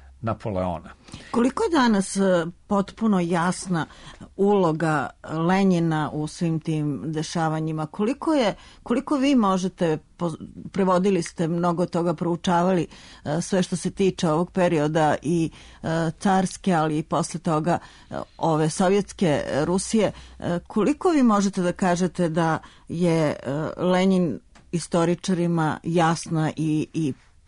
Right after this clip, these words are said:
Speaker 2: poznata figura?
Speaker 1: Pa, e, jeste, zato što je Lenin pred svega dosta toga pisao, ali iz onoga što je radio vidimo da je bio,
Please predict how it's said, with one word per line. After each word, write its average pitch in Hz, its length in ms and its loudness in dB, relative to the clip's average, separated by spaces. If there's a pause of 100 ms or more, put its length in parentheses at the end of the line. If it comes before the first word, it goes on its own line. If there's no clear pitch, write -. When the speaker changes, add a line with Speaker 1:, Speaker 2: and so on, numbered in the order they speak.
(100)
Speaker 2:
poznata 151 520 0
figura? - 540 -6 (880)
Speaker 1:
Pa, 143 360 2
e, 135 60 -2 (220)
jeste, 135 540 0
zato 165 260 -2
što - 180 -2
je 143 120 2
Lenin 147 220 0
pred 143 140 -4
svega 135 200 -2
dosta 139 260 -2
toga 120 240 -2
pisao, 101 640 -4
ali 107 460 0
iz 107 140 -4
onoga 139 280 0
što 117 180 -4
je 113 60 0
radio 123 360 0
vidimo 113 400 -2
da 101 100 -6
je 104 120 -2
bio, 104 420 -2